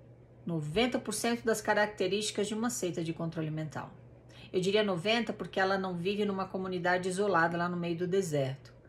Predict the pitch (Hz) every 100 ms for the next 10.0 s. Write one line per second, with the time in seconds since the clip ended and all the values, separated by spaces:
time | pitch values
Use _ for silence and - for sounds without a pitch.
0 | - - - - 175 165 170 165 180 170
1 | 165 165 175 165 170 208 175 175 190 196
2 | - - 202 180 - 190 180 - 185 170
3 | 147 139 160 143 - - - - - -
4 | 170 170 175 - 170 170 175 165 170 165
5 | 165 170 208 240 185 202 240 180 160 175
6 | 165 160 170 202 190 175 196 196 165 165
7 | 165 - 160 165 165 160 185 - 160 180
8 | 180 - - 151 180 - 180 170 - 170
9 | 160 165 165 165 165 165 196 185 196